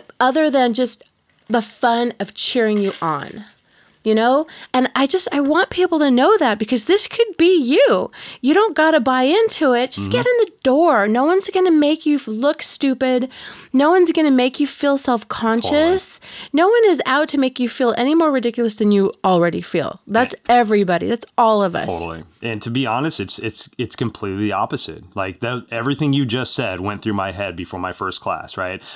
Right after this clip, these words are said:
Speaker 2: I don't know the vernacular. I don't know the poses. I'm gonna look like an idiot. I don't even know if I'm wearing the right stuff. Hell, I wore an M M A jersey to my first yoga class, right? I wore an
Speaker 1: <laughs>
Speaker 2: angry M M A jersey to a peaceful yoga class, right?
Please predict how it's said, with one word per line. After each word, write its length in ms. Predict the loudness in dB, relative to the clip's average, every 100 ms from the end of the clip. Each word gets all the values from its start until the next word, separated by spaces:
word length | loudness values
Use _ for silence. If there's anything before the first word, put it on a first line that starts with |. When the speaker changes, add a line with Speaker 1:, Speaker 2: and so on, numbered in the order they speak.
| -18 -14
Speaker 2:
I 100 | -10
don't 160 | -8 -6
know 120 | -8
the 100 | -10
vernacular. 800 | -10 -8 -8 -6 -4 -2 -4 -4
I 100 | -4
don't 160 | -6 -10
know 100 | -14
the 80 |
poses. 540 | -8 -4 -2 0 -2 -4
I'm 120 | -4 -4
gonna 120 | -6
look 120 | -10
like 120 | -14
an 100 | -12
idiot. 320 | -6 -4 -4 -2
I 100 | -2
don't 100 | -2
even 140 | -4
know 100 | -6
if 80 | -4
I'm 120 | -4 -2
wearing 200 | -2 0
the 60 |
right 200 | -2 -2
stuff. 360 | -4 -2 -4 -4 -6
Hell, 200 | -2 0
I 100 | 0
wore 200 | 0 0
an 60 |
M 200 | -2 -2
M 160 | 0 0
A 140 | 0
jersey 360 | -2 -4 -6 -6
to 60 | -6
my 120 | -6
first 280 | -4 -4 -4
yoga 280 | -4 -4 -4
class, 360 | -6 -6 -4
right? 160 | -2 -2
I 40 |
wore 280 | 0 0 0
an 60 | -2
Speaker 1:
<laughs> 100 | -6
Speaker 2:
angry 520 | -4 -2 0 -2 -2
M 100 | -2
M 120 | -2 -2
A 160 | -4
jersey 460 | -4 -4 -4 -4 -6 -8 -8 -4
to 100 | -4
a 40 |
peaceful 420 | -4 -4 -4 -2 -4
yoga 300 | -2 -4 -6
class, 320 | -10 -12 -10
right? 220 | -10